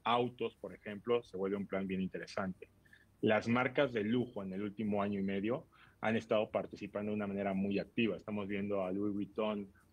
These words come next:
eh, patrocinando equipos, estamos viendo a, a Gucci sacando líneas de,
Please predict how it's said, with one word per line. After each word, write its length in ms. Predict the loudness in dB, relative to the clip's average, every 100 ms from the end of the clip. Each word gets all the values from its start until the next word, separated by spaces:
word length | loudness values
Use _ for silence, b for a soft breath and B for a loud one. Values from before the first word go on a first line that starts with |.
| _ -4
eh, 180 | -2 0
patrocinando 580 | 0 0 0 0 2 2
equipos, 600 | 2 2 0 0 -4 -4
estamos 340 | -6 -2 0
viendo 500 | 0 0 2 2 2
a, 60 | 0
a 240 | -2 -4
Gucci 400 | -2 -4 -4 -8
sacando 380 | -8 -4 -2 0
líneas 360 | -2 -2 -4 -2
de, 220 | -4